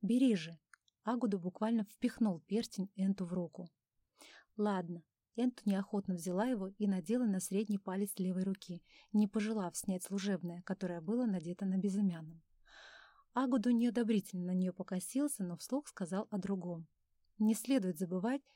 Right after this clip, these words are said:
что эти артефакты только определяют вредные вещества, но не защищают от них». «Это ты к чему?» уточнила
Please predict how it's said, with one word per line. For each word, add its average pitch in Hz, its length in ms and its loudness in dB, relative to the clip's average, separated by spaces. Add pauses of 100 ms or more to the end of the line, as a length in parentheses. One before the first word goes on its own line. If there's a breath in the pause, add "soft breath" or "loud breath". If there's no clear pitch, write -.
(160)
что - 220 -6
эти 196 220 -2
артефакты 196 800 -4
только 233 360 0
определяют 202 600 -4
вредные 185 400 2
вещества, 180 640 -8
но 190 140 4
не 214 120 4
защищают 202 680 -4
от 170 160 -10
них». 175 260 -6 (640)
«Это 233 200 2
ты 254 120 0
к - 80 -10
чему?» 269 580 6
уточнила 202 640 2